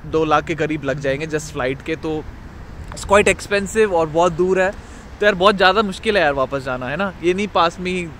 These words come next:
दो घंटे दूर, तीन घंटे दूर flight पकड़ के पहुँचो, नहीं यार ऐसा नहीं होता। तो हाँ, वापस जाना बहुत मुश्किल है। बाकी देखो यार यही कुछ points थे।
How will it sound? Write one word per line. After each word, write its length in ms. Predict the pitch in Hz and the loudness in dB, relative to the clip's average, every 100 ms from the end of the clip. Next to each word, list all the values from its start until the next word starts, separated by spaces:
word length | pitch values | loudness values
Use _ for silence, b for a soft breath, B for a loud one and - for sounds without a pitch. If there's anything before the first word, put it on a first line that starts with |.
| - - - - 143 | -18 -18 -18 -16 -2
दो 120 | 170 | 0
घंटे 280 | 165 160 180 | 0 -2 -2
दूर, 340 | 160 156 165 - - | -2 -6 -6 -10 -8
तीन 160 | 175 175 | -6 -4
घंटे 260 | 170 170 | -4 -4
दूर 180 | 170 170 | -2 -4
flight 240 | 170 156 156 | -2 -2 -2
पकड़ 220 | 156 147 | -4 -4
के 100 | 151 | -4
पहुँचो, 340 | 143 139 147 | -4 -4 -6
नहीं 180 | 147 143 | -8 -6
यार 140 | 139 | -4
ऐसा 220 | 135 131 147 | -4 -6 -8
नहीं 140 | 143 | -10
होता। 260 | 127 139 131 B B B - | -8 -10 -10 B B B -8
तो 60 | 175 | -4
हाँ, 340 | 160 135 - B B - | -2 -4 -8 B B -2
वापस 220 | 160 175 | -2 0
जाना 220 | 170 165 | 0 0
बहुत 180 | 160 135 | 0 -4
मुश्किल 320 | 131 - 123 | -6 -10 -10
है। 60 | 117 | -10
बाकी 280 | - 151 202 | -12 -16 -4
देखो 260 | 185 190 | -2 2
यार 160 | 240 247 | 2 2
यही 220 | 165 165 | 0 -2
कुछ 200 | 190 214 | -2 -8
points 540 | - 139 139 160 - 202 | -6 -4 -2 -4 -6 -4
थे। 140 | 240 | -4